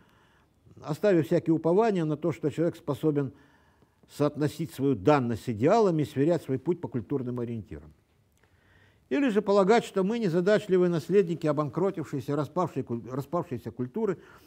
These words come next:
пока что живем на ее руинах,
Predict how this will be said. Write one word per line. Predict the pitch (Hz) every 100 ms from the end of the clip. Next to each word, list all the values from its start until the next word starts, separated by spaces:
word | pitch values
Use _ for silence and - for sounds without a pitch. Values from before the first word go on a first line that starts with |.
| - _ -
пока | 165 208
что | - 156
живем | 143 185 160
на | 151
ее | 147 147 143 - _ -
руинах, | 117 135 226 240 202 -